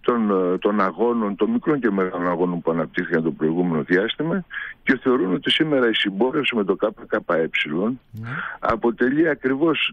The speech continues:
Speaker 1: τον βασική, τη βασική προϋπόθεση για να, ε, βγει ο λαός στο προσκήνιο των εξελίξεων,
Speaker 2: Μμμ.
Speaker 1: ε, για να αποκτήσει ακόμη μεγαλύτερη δύναμη ο λαϊκός παράγοντας, ώστε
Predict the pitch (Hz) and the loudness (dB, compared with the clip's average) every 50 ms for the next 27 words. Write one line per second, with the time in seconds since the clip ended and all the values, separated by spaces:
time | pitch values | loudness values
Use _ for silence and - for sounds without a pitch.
0 | - - - 113 110 101 92 - _ _ _ - _ _ _ - 107 92 113 104 | -4 -2 -2 0 0 -2 -4 -8 _ _ _ -20 _ _ _ -6 -2 0 0 0
1 | 98 - - 95 - _ - 180 190 - - 123 107 104 - - 117 110 - 214 | 0 -4 -8 -10 -14 _ -6 -6 -2 0 2 2 2 2 0 -2 -8 -4 -2 -2
2 | 175 - - 120 101 92 90 - - 92 87 - - 87 - - - 156 170 180 | -2 0 2 2 2 2 0 -2 -2 -2 -2 -2 -2 -2 0 2 2 2 0 0
3 | 165 - - - - - - - - _ _ - 92 110 123 117 117 110 110 107 | -4 -10 -18 -20 -20 -20 -20 -20 -20 _ _ -4 0 0 2 2 2 2 2 2
4 | 95 87 - - 50 57 73 69 69 64 57 50 57 52 60 67 - 90 101 117 | 0 0 -4 -6 -8 -8 -4 -2 0 0 0 0 0 0 0 0 -2 0 2 2
5 | 143 160 156 135 123 131 135 170 151 - - - 139 117 - 95 95 - - - | 4 4 4 4 2 2 0 0 -2 -4 -2 -2 -2 -2 -2 -2 -2 -2 0 0
6 | 135 135 123 113 104 92 85 80 - - 82 80 80 - - - - - - 92 | 0 2 2 2 2 2 0 0 -2 -2 -2 -2 -2 0 0 -2 -2 -2 -2 -2
7 | - - - - - 127 139 151 190 180 - _ - - - - 135 127 - - | 0 0 0 0 0 0 0 0 -2 -6 -10 _ -18 -16 -14 -12 -10 -10 -10 -10
8 | 156 165 175 - 110 107 104 101 104 101 98 95 110 107 120 113 113 107 98 90 | -8 -2 0 2 2 4 4 2 4 4 4 2 2 2 2 2 2 0 -2 -4
9 | 95 - - 143 135 - 110 98 - 123 123 131 123 107 101 101 98 95 85 - | -6 -4 -2 0 0 2 0 0 0 0 0 2 2 2 2 2 2 0 -2 -2
10 | 90 82 85 80 80 95 92 92 90 87 87 87 80 78 80 78 - 101 - - | -2 -2 -2 -2 -2 0 0 0 2 2 2 2 2 2 2 0 0 -2 -2 -2
11 | 87 80 80 92 101 117 123 120 - - 117 104 - 135 123 117 - | -2 0 2 2 0 0 -2 -2 -4 -4 -4 -2 0 0 0 0 -2